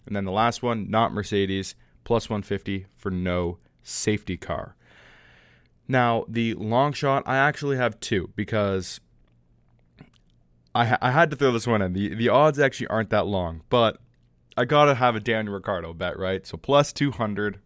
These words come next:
for a points finish. If you wanna ride the bias with Daniel Ricciardo and support, uh, the Honey Badger, he is plus two hundred to score points. <laughs> I don't think he's gonna do it, um, but you gotta, you gotta support him, right? So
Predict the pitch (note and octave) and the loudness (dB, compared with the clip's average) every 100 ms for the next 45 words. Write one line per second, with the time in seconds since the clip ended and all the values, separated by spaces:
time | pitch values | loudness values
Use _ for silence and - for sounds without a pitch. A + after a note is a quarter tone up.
0 | _ G#2+ G2 F2 A#2+ A#2 A2 - G#2+ G#2+ | _ -4 -4 -2 0 0 -2 -6 -4 -4
1 | G2+ - G2+ G2+ G#2+ A#2 A#2 G#2+ - - | -8 -12 -10 -6 -2 0 0 -2 -4 -20
2 | _ _ - G#2+ A#2+ C3 B2+ A2 G#2+ G#2 | _ _ -2 4 4 4 2 2 2 2
3 | G#2 - G2 A2 A2 A2 A2 G#2+ G#2 G2+ | -2 -6 -6 -2 -2 -2 -4 -4 -2 -2
4 | G2 F#2+ - G2+ - A2 G#2+ - G2 F#2+ | -2 -4 -8 -10 -2 0 0 -2 -2 -2
5 | F#2+ A2 G#2 G2 F#2+ F#2 G2 F#2+ - - | -2 -2 -2 -2 -2 0 -2 -4 -10 -20
6 | _ _ A#2 B2+ A#2+ - A#2 - A#2+ A2 | _ _ 2 2 2 2 0 2 -2 0
7 | G#2 G2 G2 - G2 F#2 G2+ G2 F2+ - | 0 -2 -4 -2 -4 -2 -2 -2 -6 -14
8 | _ _ _ _ - A2+ - - - - | _ _ _ _ -8 -6 -6 -6 -6 -2
9 | B2+ C3 C3 G#2+ G#2+ A2+ G2+ G#2 F#2 G2+ | 4 4 2 -6 -4 -4 -2 -2 0 2
10 | A2 C#3 - - - - - - G#2 G#2 | 2 0 -4 -20 -20 -20 -8 0 2 2
11 | G2+ G2 F#2+ - _ _ _ - - G#2 | 0 -4 -6 -12 _ _ _ -20 -6 0
12 | G2 F#2+ - _ _ _ _ _ _ _ | 2 0 -4 _ _ _ _ _ _ _
13 | _ _ _ - A2 B2+ B2+ B2 A2+ - | _ _ _ -18 -10 -6 0 0 -2 -6
14 | C3+ C3+ A#2 A2+ A2 F#2 E2+ F2 F2 - | 0 0 0 -2 0 -2 -2 -6 -6 -6
15 | F#2 F2+ F2 | -4 -4 -4